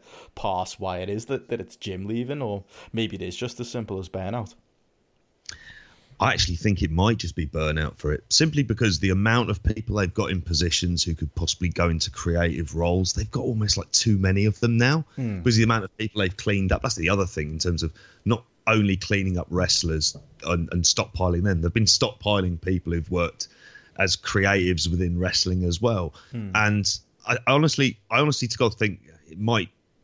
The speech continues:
Speaker 2: be rather simplistic. Is the only one of them with kids? It might be a case of, you know, simply being, you know, not based in London, having a young family,
Speaker 1: Mm.
Speaker 2: wanting, you know, not wanting,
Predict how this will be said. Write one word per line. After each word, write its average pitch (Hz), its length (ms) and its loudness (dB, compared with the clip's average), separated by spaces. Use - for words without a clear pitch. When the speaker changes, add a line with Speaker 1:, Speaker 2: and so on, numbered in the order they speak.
Speaker 2:
be 90 200 0
rather 95 320 0
simplistic. 101 600 -2
Is 101 120 2
the 104 120 4
only 113 200 4
one 107 180 2
of 98 60 0
them 98 140 0
with 80 100 -2
kids? - 420 -2
It 110 140 -4
might 107 200 2
be 101 140 0
a 98 40 0
case 98 600 0
of, 95 480 2
you 113 120 0
know, 82 180 -2
simply 104 300 2
being, 92 500 0
you 101 120 0
know, 80 180 -6
not 101 360 0
based 107 400 2
in 92 140 0
London, 85 640 0
having 107 400 0
a 101 40 2
young 92 360 0
family, 85 680 0
Speaker 1:
Mm. 98 240 -6
Speaker 2:
wanting, 101 300 2
you 120 80 2
know, 90 160 -2
not 107 240 2
wanting, 101 360 2